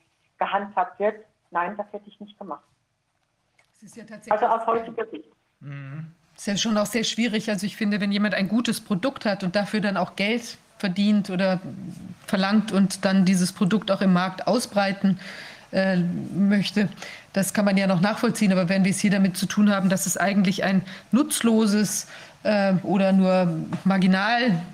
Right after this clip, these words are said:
Speaker 2: nützendes und noch dazu eben schädliches Produkt ist und das verbreitet man auch noch unter Verschleierung dieser ganzen Umstände, dann hat es natürlich schon eine gewisse, äh, tja, Dynamik und Vehemenz, ja.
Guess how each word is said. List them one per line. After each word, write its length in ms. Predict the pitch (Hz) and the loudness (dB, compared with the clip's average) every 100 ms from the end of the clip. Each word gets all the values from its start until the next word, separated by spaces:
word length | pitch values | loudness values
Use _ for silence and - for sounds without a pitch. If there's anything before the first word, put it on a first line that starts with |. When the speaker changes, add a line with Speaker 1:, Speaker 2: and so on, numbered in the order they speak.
| - - 185 | -10 -6 2
Speaker 2:
nützendes 680 | 214 226 - 226 202 196 196 | 2 2 2 4 4 2 2
und 100 | 208 | 0
noch 80 | |
dazu 320 | 185 208 - 208 | 2 -2 0 2
eben 180 | 180 | 4
schädliches 640 | 185 247 330 240 - 190 - | 2 2 0 0 0 -2 -2
Produkt 640 | 185 165 190 - - - - | -2 0 -2 -4 -12 -12 -4
ist 400 | 208 - - - - - - - | 0 0 -4 -10 -18 -20 -16 -2
und 160 | 185 | 0
das 440 | 208 233 - - - - - - - | 2 0 -6 -10 -14 -20 -20 -20 -4
verbreitet 560 | 208 190 202 208 202 | -2 2 0 0 0
man 160 | 202 190 | 2 2
auch 160 | 185 | 2
noch 160 | 180 190 | 2 2
unter 320 | 185 185 196 | 0 2 2
Verschleierung 680 | 190 175 190 196 220 185 185 | 2 0 0 0 0 2 2
dieser 240 | 196 180 185 | 2 2 2
ganzen 280 | 185 185 | 0 0
Umstände, 580 | 180 254 - 185 175 170 170 - - - | 0 0 2 2 2 2 -2 -12 -18 -2
dann 160 | 180 | 2
hat 120 | 190 190 | 2 2
es 100 | 208 | 0
natürlich 380 | 190 180 180 | 0 0 0
schon 100 | - | 2
eine 120 | 247 175 | 2 2
gewisse, 440 | 170 170 185 175 - - - - - | 2 0 2 0 -2 -12 -18 -20 -10
äh, 280 | 185 180 175 165 151 - - - - | -2 0 2 0 -2 -10 -20 -20 -4
tja, 260 | 190 170 - - - _ _ _ _ 196 170 - _ - 160 | -2 -2 -4 -16 -20 _ _ _ _ -8 -8 -8 _ -20 -4
Dynamik 540 | 196 185 190 190 185 - | 2 4 4 2 0 0
und 460 | 175 175 - - | 0 0 -2 -2
Vehemenz, 640 | 190 185 185 185 180 - 190 | 2 4 4 2 2 0 0
ja. 180 | 180 | 0